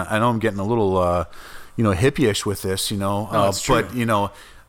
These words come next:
Speaker 1: but, uh, it's just, you sit back, you listen to the conversations, you hear veterans laughing and talking, having a beer, you look at the sky, you see the stars, you look at the fire,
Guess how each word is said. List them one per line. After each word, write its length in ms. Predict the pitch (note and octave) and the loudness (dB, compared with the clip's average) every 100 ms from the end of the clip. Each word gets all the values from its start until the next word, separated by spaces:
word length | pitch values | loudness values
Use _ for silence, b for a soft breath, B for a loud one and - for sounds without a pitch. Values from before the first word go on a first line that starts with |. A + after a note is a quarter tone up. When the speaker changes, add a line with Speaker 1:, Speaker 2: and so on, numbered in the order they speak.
| - G#2+ | -18 -4
Speaker 1:
but, 280 | A#2+ A2 - | -2 -2 -2
uh, 180 | A2 F#2+ G#2+ | 0 0 -2
it's 240 | A2+ - | -4 -2
just, 200 | A#2+ - | -4 -4
you 180 | A2 F#2+ | -6 -4
sit 260 | - D3+ | -4 -2
back, 340 | B2+ B2 B2 - | 2 2 0 -2
you 80 | F#2+ | -2
listen 320 | A2+ - D3 | -2 -2 -2
to 40 | |
the 60 | C3+ | -2
conversations, 880 | C3+ A#2+ A2 - F#2 F2+ F#2 F2+ - B B | 0 2 0 -2 -4 -4 -8 -8 -10 B B
you 100 | A2 | -6
hear 220 | G2 A2 F2 | -2 -2 0
veterans 420 | G2+ A2+ A#2+ G2+ | 0 0 0 0
laughing 500 | G2+ G2+ G2 G#2+ G2 | 0 2 0 -4 -6
and 80 | F2 | -6
talking, 420 | F#2 D#2+ E2+ F2 | -2 -2 -4 -10
having 420 | D#2+ G#2 G#2+ A2+ | -4 -2 0 -2
a 80 | A2 | -4
beer, 220 | F#2+ F2+ | -4 -4
you 120 | F2 | -2
look 140 | F#2+ A2 | -2 -2
at 80 | G#2+ | -4
the 80 | |
sky, 380 | G2 - F2+ F2 | -6 -2 0 0
you 100 | F2 | -2
see 140 | - A2 | -4 -4
the 120 | G2+ | -4
stars, 480 | - - F#2 F2 F2 | -4 -2 0 -2 -2
you 40 | |
look 120 | A2+ G#2 | -6 -6
at 60 | |
the 60 | G#2+ | -8
fire, 500 | - F#2+ F2 F2 | -2 0 2 0